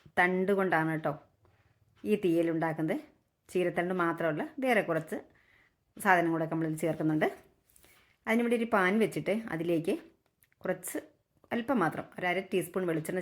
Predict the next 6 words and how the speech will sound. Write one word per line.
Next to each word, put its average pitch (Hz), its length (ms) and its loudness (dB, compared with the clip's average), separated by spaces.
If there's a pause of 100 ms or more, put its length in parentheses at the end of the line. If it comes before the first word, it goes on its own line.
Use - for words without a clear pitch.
ചേർത്ത് 156 240 -4
കൊടുത്തു. 156 240 -2 (800)
ഇതിലേക്ക് 190 400 0 (1160)
ഒരു 247 200 0
തേങ്ങയുടെ 180 360 4 (120)
പകുതി 160 320 2